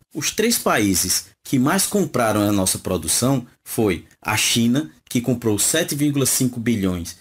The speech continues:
em dois mil e dezesseis e comprou dez ponto oito bilhões em dezessete.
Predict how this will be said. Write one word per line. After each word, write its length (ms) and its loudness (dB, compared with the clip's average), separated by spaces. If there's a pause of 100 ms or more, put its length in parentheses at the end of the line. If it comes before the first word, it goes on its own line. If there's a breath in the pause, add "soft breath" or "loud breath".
(120)
em 120 -2
dois 200 0
mil 140 0
e 40 -2
dezesseis 680 0 (200 loud breath)
e 120 0
comprou 380 0
dez 340 -2
ponto 340 -2
oito 300 0
bilhões 500 0
em 80 0
dezessete. 680 -4